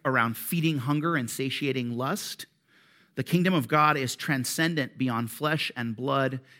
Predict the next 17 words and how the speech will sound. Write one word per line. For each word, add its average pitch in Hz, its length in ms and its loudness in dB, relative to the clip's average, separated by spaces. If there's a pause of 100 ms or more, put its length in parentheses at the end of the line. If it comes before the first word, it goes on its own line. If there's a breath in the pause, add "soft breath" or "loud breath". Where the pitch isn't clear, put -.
and 123 120 -2
what 127 140 0
we 135 100 0
can 120 160 -4
see 143 480 -2 (240 soft breath)
just 135 280 -2
right 127 180 0
in 127 60 -12
front 131 220 -2
of 113 60 -6
us, 104 160 -6
these 113 300 -8
elemental 117 460 -6
spirits - 640 -6 (580 soft breath)
of 107 200 -8
the 117 80 -6
world. 139 440 0